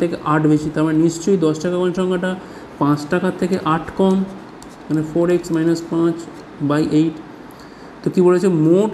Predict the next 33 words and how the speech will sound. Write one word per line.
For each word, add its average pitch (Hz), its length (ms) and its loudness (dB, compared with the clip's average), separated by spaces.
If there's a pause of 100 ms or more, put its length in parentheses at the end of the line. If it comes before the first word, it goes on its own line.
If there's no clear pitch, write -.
(120)
এত 160 80 -2 (160)
টাকা 151 200 -2 (140)
আছে। 127 200 -2
দেখো, 131 140 -6 (120)
এবারে 143 160 2 (180)
এইগুলো 156 240 4
হচ্ছে 175 180 2
তোমার 180 140 2 (120)
coin 156 260 2 (200)
সংখ্যা, 151 380 0 (880)
coin 143 300 0 (680)
সংখ্যা। 151 340 0 (380)
তো - 80 -2 (140)
সংখ্যার 180 480 2
সাথে 190 220 0 (400)
টাকার 151 360 0
value 165 240 4
গুণ 160 180 2
করলেই 170 280 4
আমি 175 180 2
টাকাটা 160 280 -4
পেয়ে 156 160 2
যাবো। 151 140 0 (400)
তাহলে 147 200 2 (140)
এক্সের 156 300 0
সাথে 170 160 2 (120)
দুইয়ের 139 260 4 (100)
গুণ, 151 160 6 (880)
ফোর 170 200 2 (100)
এক্স 170 140 -4 (100)
বাই 165 120 2 (140)
ফাইভের 151 400 0
সাথে 160 160 -2